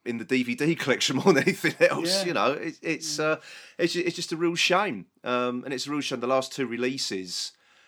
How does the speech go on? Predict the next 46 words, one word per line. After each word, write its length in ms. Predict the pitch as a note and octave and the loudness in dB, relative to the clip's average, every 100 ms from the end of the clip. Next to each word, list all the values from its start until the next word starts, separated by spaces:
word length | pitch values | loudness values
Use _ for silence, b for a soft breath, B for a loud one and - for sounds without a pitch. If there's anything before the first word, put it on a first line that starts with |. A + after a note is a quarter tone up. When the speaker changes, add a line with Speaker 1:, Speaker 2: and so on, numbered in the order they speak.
| b _ | b _
Speaker 1:
really 300 | G#2+ A#2+ C#3 A#2 | -10 -4 -4 -4
just 200 | A#2 - | -8 -6
got 120 | A2 | -6
a, 60 | |
v-, 120 | A2 A2 | -6 -4
a 100 | G#2+ | -4
vanilla 340 | A2 A#2 A2+ | -4 -2 -2
release. 440 | G#2+ G#2 A#2 G#2 - | -2 -2 -2 -4 -6
There 100 | A2 | -4
were 60 | |
no 180 | A2 G#2+ | -2 0
extras 540 | A2 - - G#2+ G2+ G2 | 0 -2 -6 -6 -6 -6
or, 160 | F2 - | -10 -12
you 100 | G2+ | -8
know, 140 | F2+ | -6
Speaker 2:
Mm. 160 | F2+ C3+ | -4 -4
Speaker 1:
documentaries 960 | A#2 - G2 G2 G2 - G2+ G2 F2+ F#2 | -4 -8 -4 -4 -4 -6 -6 -6 -8 -8
or 180 | F2+ F2+ | -10 -12
commentaries 600 | - G#2+ G#2+ - E2+ D#2+ | -6 -4 -4 -6 -8 -8
with 160 | E2+ E2 | -10 -8
them. 200 | D#2 E2+ | -12 -12
It's, 300 | E2 - - | -16 -14 -10
um, 320 | F#2+ F#2 F#2+ - | -8 -10 -12 -14
I, 40 | |
I 180 | G2+ - | -12 -14
found 180 | - G#2 | -10 -10
that 60 | - | -10
was 100 | A2 | -12
a 40 | |
bit 160 | A2+ F2+ | -10 -8
of 100 | A2 | -4
a, 160 | G#2+ - B B B B B - | -4 -6 B B B B B -8
a 60 | C3 | -2
bit 120 | D3 | -2
of 60 | C3 | 0
a 20 | |
shame 360 | - E3 D#3+ | 2 2 0
considering 380 | C3 B2 - C#3 | -2 -6 -4 -2
that, 200 | C#3 - | -2 -2
that 140 | D3+ B2+ | -4 -2
were, 100 | C3 - | -6 -2
those 340 | C#3 C3 - | -2 -2 -6
were 80 | C#3 | -4
the 100 | C3+ | -2
last 360 | C#3 C3+ - - | 0 -2 -6 -6
two 340 | D3+ C#3+ | -4 -4